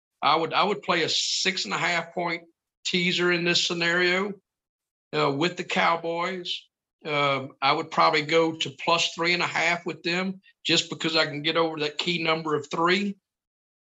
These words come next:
Um, I like the Cowboys at home a little bit here. Um, you know, we opened it at three and forty-nine and a half, and we're at three and fifty and a half right now. Uh, it's a pretty evenly bet game. You know, we're getting, uh,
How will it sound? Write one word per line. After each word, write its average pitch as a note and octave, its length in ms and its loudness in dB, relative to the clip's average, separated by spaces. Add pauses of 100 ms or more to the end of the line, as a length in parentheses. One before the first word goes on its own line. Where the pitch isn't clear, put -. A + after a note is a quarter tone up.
(120)
Um, C#3+ 500 2
I C#3+ 140 2
like G3 240 0
the G3+ 80 -14
Cowboys D#3+ 600 -4
at C#3+ 80 -8
home D3 340 -6
a C3 40 -6
little C3 220 -6
bit B2+ 200 -4
here. A#2 400 -4 (140)
Um, C3 480 0 (600)
you C#3+ 80 -2
know, C#3+ 120 6
we D3+ 140 6
opened D#3+ 320 4
it D#3 100 4
at C3+ 240 0
three E3 300 0
and D3 100 -4
forty-nine D#3+ 540 0
and D3 100 -4
a C3+ 60 -2
half, E3 400 0
and C3+ 120 -8
we're C#3+ 140 -2
at - 160 -10
three D#3 260 2
and A2+ 120 -4
fifty F3+ 400 0
and A#2+ 100 -6
a - 20 -4
half B2 340 -2
right B2+ 240 -2
now. C3+ 380 -2 (680)
Uh, C3+ 420 6
it's D3 200 2
a D3+ 40 -2
pretty G3 300 2
evenly F3+ 500 2
bet F3+ 340 0
game. D3+ 440 -4
You B2+ 80 -12
know, C3 140 -8
we're C#3+ 140 -10
getting, D3+ 400 -4
uh, C#3+ 300 0